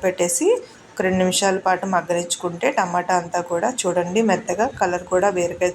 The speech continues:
తొక్కలు చేంజ్ అయింది కదా. ఇప్పుడు ముక్కలన్నీ కూడా మగ్గిపోయింది. చూడండి లోపల ఇంకా వాటర్ అనేది ఎలా తెలుస్తుందో. ఈ వాటర్ అంతా డ్రై అయ్యే వరకు ఈ ముక్కల్ని మూత తీసేసి మనం కలుపుతూ ఉంటే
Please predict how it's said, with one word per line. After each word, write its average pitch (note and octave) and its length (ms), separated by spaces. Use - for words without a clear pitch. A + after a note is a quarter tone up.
తొక్కలు G3 340
చేంజ్ F#3+ 340
అయింది F3+ 200
కదా. A3+ 180
ఇప్పుడు G#3 240
ముక్కలన్నీ G3 460
కూడా G3+ 180
మగ్గిపోయింది. F#3 600
చూడండి G3 420
లోపల F3+ 320
ఇంకా F#3 240
వాటర్ F3+ 360
అనేది F3+ 320
ఎలా F3 100
తెలుస్తుందో. F3+ 540
ఈ G3+ 120
వాటర్ F#3+ 340
అంతా F#3+ 200
డ్రై F3+ 160
అయ్యే F3+ 300
వరకు F3 260
ఈ - 100
ముక్కల్ని F#3 420
మూత F3+ 280
తీసేసి F3+ 400
మనం F#3+ 160
కలుపుతూ F3 360
ఉంటే E3+ 240